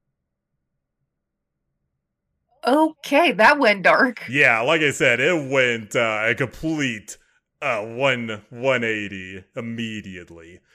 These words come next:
Speaker 2: I think it was
Speaker 1: Fucking Ge-, the Geneva Convention's called.
Speaker 2: <laughs> Hey, man, as we've memed numerous times, uh, it's not a war crime if you're on the winning side.
Speaker 1: Goddamn.
Speaker 2: <laughs>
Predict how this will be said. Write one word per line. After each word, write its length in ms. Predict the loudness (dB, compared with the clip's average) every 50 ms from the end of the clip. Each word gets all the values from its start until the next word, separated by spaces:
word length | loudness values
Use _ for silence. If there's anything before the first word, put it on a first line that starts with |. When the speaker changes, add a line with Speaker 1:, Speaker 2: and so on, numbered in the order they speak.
| _ _ -10
Speaker 2:
I 100 | -10 -8
think 260 | -4 -2 -4 -4 -2
it 100 | -4 -2
was 260 | 0 2 2 2 2
Speaker 1:
Fucking 320 | 2 -2 -2 -2 -6 -10 -8 -8
Ge-, 160 | -8 -8 -10 -14 _ _ _ _ -12 -12 -12 -10 -10 -8 0 2
the 120 | 2 2
Geneva 460 | 2 2 0 2 4 2 2 2 0
Convention's 680 | 0 4 2 4 6 6 6 6 6 4 4 2 2 2
called. 440 | 4 4 6 6 8 8 6 6 6
Speaker 2:
<laughs> 80 | 6 4 6 6 4 4 4 4 4 4 4 4 0 -6 -20 -20 -12 0
Hey, 240 | 4 6 6 6
man, 380 | 4 2 -2 -4 -4 -6 -8 -10 -14 -20 -10 -2
as 220 | 0 0 0 0
we've 180 | 0 -2 -2 -2
memed 460 | -4 -6 -6 -4 -4 -4 -4 -6 -6
numerous 640 | -6 -6 -4 -4 -4 -4 -4 -4 -4 -4 -4 -6 -8
times, 560 | -10 -6 -6 -4 -4 -6 -8 -10 -14 -16 -20 -20 _ _ _ _ _ _
uh, 260 | -8 -6 -4 -2 -2 -2
it's 100 | -2 0
not 200 | 0 0 2 2
a 80 | 0 -2
war 400 | -4 -4 -2 0 2 2 0 -2
crime 420 | -4 -4 -2 0 0 -2 -2 -2
if 200 | -4 -4 -4 -6
you're 160 | -6 -4 -2
on 160 | -2 -4 -4
the 80 | -6 -8
winning 340 | -6 -6 -6 -6 -6 -10 -10
side. 580 | -6 -4 -2 -2 -2 -4 -6 -10 -10 -12 -12 -14 _ _ _ _ _ _ _ _ _ _ _ _ _ _ _ _ _ _ _ _ _ _ _ _ _ _ _ _ _ _ _ _ _ _ _ _ _ _ _ _ _ _ _ _ _ _ _ _ _ _ _ _ _ _ _ _ _ _ _ _ _ _ _ _ _ -8 0
Speaker 1:
Goddamn. 640 | 4 4 4 4 4 2 2 4 2 2 0 -4 -10
Speaker 2:
<laughs> 40 | -8